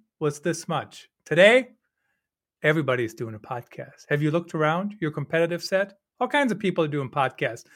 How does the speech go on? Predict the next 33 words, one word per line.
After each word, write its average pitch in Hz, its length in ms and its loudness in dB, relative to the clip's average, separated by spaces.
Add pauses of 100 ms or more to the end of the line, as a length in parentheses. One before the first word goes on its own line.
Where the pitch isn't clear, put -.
(220)
So - 160 -2
your 190 540 -2 (120)
audio 151 560 0 (280)
for 165 300 0
your 165 160 0
brand 147 500 -4 (260)
has 131 240 -12
to 165 80 -12
sound 160 300 -10
good. 175 220 -4
It 113 40 -12
has 147 240 -4
to 147 120 -6
work 151 280 -4
well. 165 380 2 (300)
So 170 340 4
today, 151 540 4 (340)
uh, 135 300 -2
we 180 200 -6
have 208 280 -6
on 180 100 -4
the 156 80 -8
show 139 420 -6
Shez 185 480 -6
Mehra. 156 460 -4
He's 139 220 -8
the 123 60 -18
C 202 420 -12
M 165 160 -4
O 151 240 -2
of 135 100 -8
audio 147 340 -2
branding. 147 460 -4